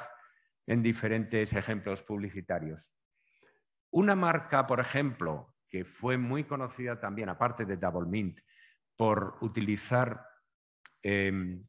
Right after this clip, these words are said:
gemelas como soporte de sus, de su mensaje publicitario,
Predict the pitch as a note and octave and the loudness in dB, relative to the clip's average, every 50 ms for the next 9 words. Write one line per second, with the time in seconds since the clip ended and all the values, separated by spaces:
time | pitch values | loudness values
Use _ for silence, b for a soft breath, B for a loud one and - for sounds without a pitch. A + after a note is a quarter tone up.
0 | - - - A2 G2+ A2 A#2+ A#2 F#2 F2 - - - - _ _ _ _ _ _ | -16 -10 -6 -4 -2 0 0 0 -2 -4 -6 -10 -16 -20 _ _ _ _ _ _
1 | _ _ _ _ _ _ _ _ _ _ _ _ _ _ _ _ _ _ _ - | _ _ _ _ _ _ _ _ _ _ _ _ _ _ _ _ _ _ _ -4
2 | G#2 G2+ G2 F#2 - G2 F2 G#2+ A2 A#2 A2+ - A2+ G#2 G2+ G2+ F#2+ - - F#2 | -2 -2 -2 -2 -4 -6 -4 -2 -2 -2 -2 -4 -6 -4 -4 -6 -8 -8 -10 -10
3 | F2+ E2+ E2 - - _ _ - E2 E2 D#2 D2+ - F#2+ F2 F#2+ F2+ - F#2+ F#2 | -10 -10 -12 -16 -20 _ _ -18 -18 -16 -16 -16 -14 -12 -10 -10 -10 -8 -10 -10
4 | F#2 - A#2 A#2 C3+ B2 B2+ B2 A#2+ A#2 A2 A#2 A2 B2+ B2+ B2+ B2+ C3 B2+ | -6 -6 -4 -2 -2 -2 -2 -2 -2 -2 -4 -2 0 0 0 2 0 -2 -4